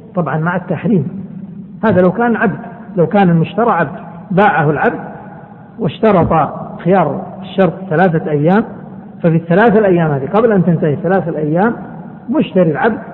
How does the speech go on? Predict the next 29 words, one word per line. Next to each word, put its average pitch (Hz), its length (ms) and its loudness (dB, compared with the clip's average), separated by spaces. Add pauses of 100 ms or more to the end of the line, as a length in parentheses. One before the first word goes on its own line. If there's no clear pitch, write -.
أعتقه، 135 600 -2 (540)
يصح 160 340 -2
هذا 175 140 2
العتق 160 320 -4
ولا 139 140 0
ما 131 140 -4
يصح؟ 127 220 -8 (600)
يقول 196 320 4
المصنف: 175 520 2 (640)
"يصح 175 380 -2
هذا 139 160 -4
العتق 131 300 -6 (360)
مع 196 200 2
التحريم 160 600 0
طبعًا، 127 200 -4
مع 156 200 0
الحرمة"، 143 420 0 (120)
اكتب 165 300 -4
عندها 190 520 2
أي 190 80 6 (220)
مع 170 240 2
الحرمة، 139 480 0 (1080)
يعني 143 260 0 (300)
لا 240 140 4
يجوز، 143 420 4
لكن 165 280 0
يصح 160 400 -2
هذا 160 120 2
التصرف. 202 520 0